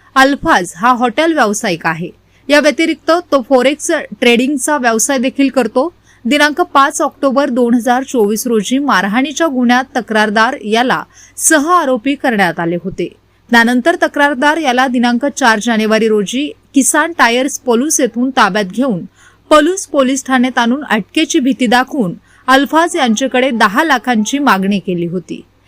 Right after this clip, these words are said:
त्याच दिवशी अल्फाज यांचेकडून दोन लाख रुपये घेऊन तक्रारदार यांना अटकपूर्व जामीन करून घ्या असे सांगून सोडून देण्यात आले होते. दिनांक वीस जानेवारी रोजी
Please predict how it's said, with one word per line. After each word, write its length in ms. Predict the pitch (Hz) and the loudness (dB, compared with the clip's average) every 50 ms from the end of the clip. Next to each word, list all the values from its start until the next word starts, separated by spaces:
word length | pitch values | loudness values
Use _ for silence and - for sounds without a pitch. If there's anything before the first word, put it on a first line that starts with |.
| _ _ _ - | _ _ _ 0
त्याच 240 | 294 285 302 294 - | 2 2 2 0 -2
दिवशी 380 | 247 240 277 254 226 - - 330 | -2 0 0 0 0 0 0 0
अल्फाज 480 | 277 220 214 208 - 247 254 262 240 285 | 2 0 0 0 0 0 0 0 0 0
यांचेकडून 640 | 247 208 190 - - 220 214 - 269 254 214 175 165 151 160 | 0 0 0 0 -2 -2 0 0 0 0 0 -2 -6 -2 2
दोन 240 | 226 240 269 311 320 | 2 2 2 2 2
लाख 240 | 294 277 285 - 311 | 2 0 0 0 -4
रुपये 260 | 294 240 - 269 277 | -4 -2 0 0 0
घेऊन 320 | 226 240 277 269 269 311 339 - _ _ _ _ _ - | 2 2 0 0 0 -2 -8 -12 _ _ _ _ _ 0
तक्रारदार 580 | 311 294 240 311 311 311 311 311 269 311 311 330 | 0 0 2 2 2 2 2 0 0 0 0 0
यांना 360 | 330 294 247 233 240 269 269 | 0 0 0 0 2 2 2
अटकपूर्व 600 | 254 226 196 - 208 - - - 330 311 311 330 | 0 0 0 -2 -4 -2 -2 -2 0 0 2 0
जामीन 440 | 330 277 294 269 233 220 214 220 233 | 0 0 0 0 0 2 2 0 0
करून 300 | 226 - 240 226 233 233 | 0 0 0 2 0 0
घ्या 200 | 214 226 208 254 | -2 -2 -4 -4
असे 280 | 294 269 - - 233 214 | -4 -4 -2 -2 -2 -2
सांगून 440 | - - 247 220 214 214 240 285 311 | 0 0 0 0 0 0 -2 -4 -6
सोडून 500 | 294 - - - 302 262 247 294 262 226 | -10 -8 -4 0 0 2 2 0 0 0
देण्यात 340 | 190 196 180 175 170 160 196 | -2 -2 -2 -4 -4 -4 -4
आले 140 | 180 175 175 | -4 -4 -4
होते. 280 | 180 190 170 - 180 - - _ _ _ _ _ _ _ _ - | -6 -6 -6 -6 -8 -8 -8 _ _ _ _ _ _ _ _ -4
दिनांक 420 | 220 269 277 285 277 277 269 - 294 294 294 | 0 2 2 2 2 0 0 0 0 0 2
वीस 280 | 247 240 240 233 - - 240 | 2 0 -2 -2 -2 -2 0
जानेवारी 440 | 254 226 226 240 233 240 233 240 | 0 0 2 2 0 0 0 0
रोजी 280 | 233 233 226 202 196 269 | 0 0 0 -2 -2 -4